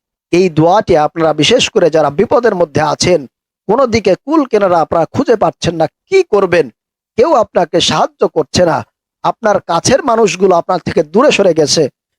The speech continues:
ইনশাআল্লাহ এই আমলটি করেন। অবশ্যই আল্লাহ পাক রব্বুল আলামিন অতি দ্রুততার সাথে আপনাকে সেই বিপদ থেকে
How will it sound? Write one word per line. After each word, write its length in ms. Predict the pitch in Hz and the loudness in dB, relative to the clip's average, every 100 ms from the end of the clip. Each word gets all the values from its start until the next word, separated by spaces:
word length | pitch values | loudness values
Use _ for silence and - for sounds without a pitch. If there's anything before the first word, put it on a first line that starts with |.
| _ | _
ইনশাআল্লাহ 500 | 202 214 165 160 160 | -2 0 0 0 2
এই 80 | 151 | 2
আমলটি 420 | 139 156 220 180 | 2 2 0 0
করেন। 360 | 151 151 156 139 _ _ _ - | -2 0 0 -2 _ _ _ -2
অবশ্যই 420 | 170 240 - 185 | 2 2 2 0
আল্লাহ 240 | 156 147 | 2 0
পাক 300 | 143 226 - | 2 0 0
রব্বুল 260 | 156 147 143 | -2 0 0
আলামিন 560 | 139 147 139 156 160 147 - | 2 0 0 0 -2 -4 -4
অতি 340 | 180 - 180 | -4 0 0
দ্রুততার 540 | 139 220 294 294 226 160 | 2 0 0 0 0 0
সাথে 240 | 165 - | -2 -2
আপনাকে 340 | 135 - 208 | -4 -4 -4
সেই 160 | 160 165 | -2 -2
বিপদ 280 | 151 - 233 - | -4 -4 -4 -2
থেকে 280 | - - | -4 0